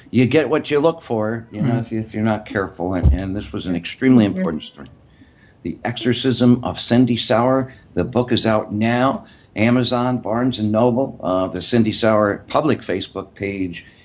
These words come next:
Speaker 1: and, uh, the Wix website there,
Speaker 2: Mm.
Speaker 1: Cindy Sauer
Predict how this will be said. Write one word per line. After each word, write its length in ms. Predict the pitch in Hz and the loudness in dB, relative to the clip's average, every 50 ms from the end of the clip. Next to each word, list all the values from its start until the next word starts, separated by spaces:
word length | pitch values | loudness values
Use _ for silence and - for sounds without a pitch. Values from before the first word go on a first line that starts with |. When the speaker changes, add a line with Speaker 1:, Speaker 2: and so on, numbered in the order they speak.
| _ _ - | _ _ -2
Speaker 1:
and, 420 | - 113 120 120 117 117 113 110 110 | 2 4 4 4 4 2 2 2 2
uh, 420 | 110 110 104 104 104 101 98 87 - | 2 2 4 2 2 2 0 -2 -4
the 100 | - 107 | -4 -2
Wix 380 | 110 123 139 135 - - - - - | 0 0 0 0 -2 -8 -10 -10 -8
website 480 | - 98 87 - - - - - - - - - | -6 -6 -6 -6 -8 -12 -12 -14 -14 -16 -20 -20
there, 200 | 87 90 - - - | -18 -18 -14 -10 -8
Speaker 2:
Mm. 40 | 208 | -6
Speaker 1:
Cindy 360 | 127 73 67 67 73 71 71 | -4 -4 -6 -6 -8 -8 -8
Sauer 500 | 71 - - 85 80 80 80 78 69 | -6 -2 0 0 0 0 -2 -4 -6